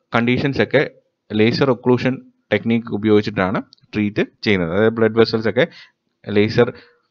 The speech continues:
ആ, ബീംസ് ഒക്കെ ഉപയോഗിച്ചിട്ട് കട്ട് ചെയ്യുന്നു. അപ്പോൾ അതിന് വേണ്ടിയിട്ട് ഫീറ്റോസ്കോപ്പി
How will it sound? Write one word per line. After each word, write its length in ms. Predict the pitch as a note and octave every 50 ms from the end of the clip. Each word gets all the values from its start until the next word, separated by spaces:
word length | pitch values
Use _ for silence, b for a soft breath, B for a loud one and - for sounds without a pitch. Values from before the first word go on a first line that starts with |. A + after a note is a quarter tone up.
| _ _ _ _ _ _ -
ആ, 140 | - G2+ G2+
ബീംസ് 340 | G2 G#2 G#2+ A2 A2 G#2+ A#2+
ഒക്കെ 100 | G#2 G#2+
ഉപയോഗിച്ചിട്ട് 500 | G2 G#2 G2 G2 G2 G#2 G2+ C3 G3 B3 B3 _ _ _ _ _ _ _ _ _ _ _ _ _ _ _ _ _ _ -
കട്ട് 180 | - G#2+ G#2+ A2+
ചെയ്യുന്നു. 220 | A2 F#2+ F2+ E2+
അപ്പോൾ 300 | - - _ - C3 B2
അതിന് 260 | A#2+ B2 C#3 D3+ E3+ F3+
വേണ്ടിയിട്ട് 580 | F3 D#3+ D#3 D3+ D3+ D3+ C#3+ C#3+ E3+ A#3 - - _ _ _
ഫീറ്റോസ്കോപ്പി 880 | - A2+ A2 A#2 A#2+ A#2 A2+ - - G2 F#2+ F2+ - D#3+ A3 - -